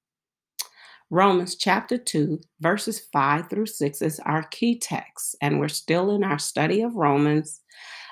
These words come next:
uh, with this, uh, podcast. "But in accordance with your hardness and your impenitent heart, you are treasuring up for yourself wrath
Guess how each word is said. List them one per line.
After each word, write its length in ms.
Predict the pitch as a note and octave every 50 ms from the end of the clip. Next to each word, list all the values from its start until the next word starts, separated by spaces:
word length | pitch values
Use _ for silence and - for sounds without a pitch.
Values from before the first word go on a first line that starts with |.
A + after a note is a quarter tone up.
| - -
uh, 680 | - D3 C#3 C3+ C#3 C3+ C3+ C#3 D3+ D3 D3 D#3+ C#3+ D3 - _
with 280 | - C#3 D3+ D3+ D3+ -
this, 320 | C3+ C#3+ D#3 - - - - -
uh, 400 | D3+ C#3+ C3+ C3+ C#3 D3 C#3 C#3+ D3+ -
podcast. 720 | - A3 G#3 F3 - - - - - - - - - - _ _ _ _ _ _ _ _ _ _ - - - - _ _ _ _ _ _ _ _ _ _ _ _ _ _ _ _ _ _ _ _ _ _ _ _ _ _ _ _ _ _ _ _ _
"But 240 | - D3+ F3+ F#3 F#3
in 140 | F#3+ F#3 F3+
accordance 640 | F3 E3+ - - G#3 A3+ B3 B3+ D4+ D4+ C4 -
with 200 | A3 G3 G3 -
your 140 | E3+ D#3 D3+
hardness 640 | D#3+ - F#3+ F3+ F#3 G3+ - - A#3+ B3 A#3+ - - -
and 200 | - D#3 D#3 D3
your 280 | C#3+ C#3 C#3 - - -
impenitent 1120 | - C#3 C#3 D3 - _ - - - - A3+ A#3 A#3 B3 B3+ B3 - - A#3+ A#3+ A#3 - - _
heart, 380 | - - - D3+ - - - - - _ _ _ _ _ _ _
you 240 | - D#3 F3 F#3 E3+
are 120 | D3 D3
treasuring 680 | D3 - - - E3 F3 G3 - - G#3 G#3 A3 A3 - -
up 180 | D#3+ E3+ F3 -
for 120 | - E3 F3
yourself 600 | E3+ E3+ E3+ E3+ E3+ - - D#3+ C#3 - D3 D3+ - _ _ _ _ -
wrath 380 | D3+ E3 E3 D#3 B2 A#2+ -